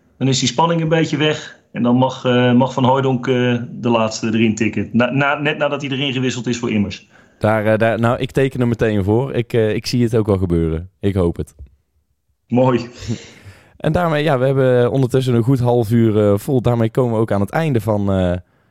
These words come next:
Speaker 2: van deze aflevering. Eh, ook aan het einde van, eh, van de serie. Twaalf afleveringen lang, eh, voorbeschouwd op de na-competitie. Eh, en, eh, morgen moet het dan gaan gebeuren tegen, tegen N E C.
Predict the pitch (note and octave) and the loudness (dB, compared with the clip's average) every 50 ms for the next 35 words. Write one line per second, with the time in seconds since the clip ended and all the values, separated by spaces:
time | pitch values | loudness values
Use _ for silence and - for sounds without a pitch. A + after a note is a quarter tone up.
0 | _ _ - - C3+ B2+ A#2+ A#2+ A#2+ A#2 A2 - - B2 G#2 A#2 A2+ G#2+ G#2 F#2 | _ _ -6 -2 -2 0 2 2 0 0 0 0 -2 -2 0 2 2 2 2 0
1 | G2 F#2 G2 F#2 F#2 G#2+ - - G#2 G2+ G2+ G2+ - - D#3 D3+ - C3 A#2+ A2 | -2 -4 -4 -4 -4 -6 -6 -2 -2 0 -2 0 0 0 0 2 2 0 -2 -2
2 | - C3 C3+ B2+ A#2+ G#2+ F#2 G2+ G2 G2 F#2+ F#2+ F#2 F2+ F2+ F#2 F2+ A#2 A2 G2+ | -2 -2 0 0 0 0 0 0 0 0 0 0 0 0 0 0 0 0 0 0
3 | F#2+ - - A2+ A#2 B2+ C3+ D3+ F#3+ - _ _ _ _ - - - E3 D#3+ D#3 | 0 0 2 2 2 2 0 -2 -6 -8 _ _ _ _ -16 -6 -2 0 0 0
4 | D3 D3+ D3 C3+ D3 C#3 C#3 C3 B2+ B2+ B2+ A#2+ A#2+ A#2+ A#2+ A#2 A#2 A2+ G#2+ G#2 | 0 0 0 0 0 0 0 0 0 0 0 0 0 0 0 0 0 0 0 0
5 | - - - - B2+ D#3 D#3+ C#3 C3 - - B2+ B2 A#2+ - - C3 A#2 A#2+ A2+ | -2 -2 -2 0 2 2 2 2 0 -2 0 0 -2 -2 -2 -2 -2 0 0 0
6 | A#2 A#2 A2+ G#2+ G#2 - A#2 G#2 F#2+ - - G#2+ G2 - - G2+ G2+ G2+ _ _ | 0 0 0 -2 -2 -2 -2 -2 -4 -4 -4 -6 -6 -4 -6 -8 -8 -8 _ _
7 | _ _ _ _ _ _ - F2 E2+ - - - F#2+ F#2 F2+ F2 F2 E2+ - - | _ _ _ _ _ _ -6 -4 -4 -4 -4 -2 -2 -2 -2 -4 -4 -6 -4 -2
8 | F#2+ G#2 A2 A2 G2 F#2+ E2+ F#2 G#2+ A2+ - G2+ - - F#2 F#2 E2+ F#2 F2+ F2 | 0 0 0 0 -2 -4 -2 -2 -2 -2 -2 -4 -4 -4 -4 -4 -4 -4 -4 -4
9 | E2 F2+ E2+ F2+ F#2 F2+ E2 E2+ E2+ D#2+ - F#2 F2 F2 E2 E2+ E2 D#2+ D#2 D#2 | -6 -4 -2 0 0 0 0 -2 -4 -4 -2 -2 -2 -2 -2 -4 -4 -6 -6 -6
10 | - - F2+ E2+ E2+ - - F2 E2+ E2+ - - F#2 F2+ G2+ | -4 -4 -4 -4 -4 -6 -6 -6 -6 -6 -4 -2 -2 -2 -2